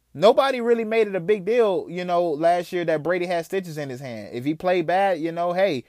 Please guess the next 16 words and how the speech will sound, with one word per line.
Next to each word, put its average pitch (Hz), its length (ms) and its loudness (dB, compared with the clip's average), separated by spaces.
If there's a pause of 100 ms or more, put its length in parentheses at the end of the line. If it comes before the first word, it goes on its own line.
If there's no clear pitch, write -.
(140)
Brady 147 280 0
played 160 320 0
bad. 139 280 2
You 123 120 -8
know, 135 320 -4
nobody, 151 520 0 (540)
you 147 140 -4
know, 143 160 2
went 143 240 -4
to 170 100 -2
the 135 100 -2
stitch - 460 -2
thing, 147 380 -8 (180)
you 156 100 -6
know, 156 160 4
but 151 320 4